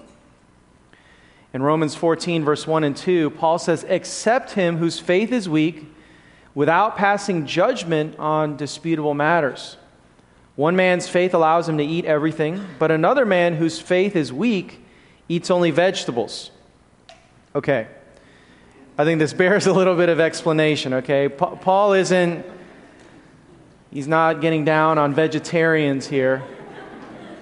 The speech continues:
Um, the background, and it's a little bit difficult to pin down, some commentators of the Bible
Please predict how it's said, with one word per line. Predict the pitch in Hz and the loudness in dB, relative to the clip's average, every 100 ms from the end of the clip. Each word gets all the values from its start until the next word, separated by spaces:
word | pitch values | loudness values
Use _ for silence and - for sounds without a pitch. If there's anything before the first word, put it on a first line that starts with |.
| - - - - - - - - - - - - - - - - - - - | -20 -20 -20 -20 -20 -20 -20 -20 -20 -20 -20 -20 -20 -20 -20 -20 -20 -20 -6
Um, | 143 147 143 147 - - - - - - - | 0 0 0 -6 -16 -20 -20 -20 -20 -20 -8
the | 160 | -2
background, | 226 285 311 240 196 185 185 185 - - - - - - | 2 2 2 2 4 4 2 -4 -10 -20 -20 -20 -20 -4
and | 202 | 0
it's | 214 214 | 0 0
a | 247 | 0
little | 302 349 | 0 2
bit | 233 160 | 2 2
difficult | 208 214 190 165 | 0 0 -2 0
to | 156 | -2
pin | 202 180 | 0 2
down, | 170 185 160 147 | 2 4 4 2
some | - 262 359 349 277 - - - | 0 0 0 -2 -6 -12 -20 -2
commentators | 202 233 226 202 185 175 156 | 0 2 0 2 2 2 0
of | 147 | -2
the | |
Bible | 151 160 190 160 151 151 | 2 4 4 2 2 0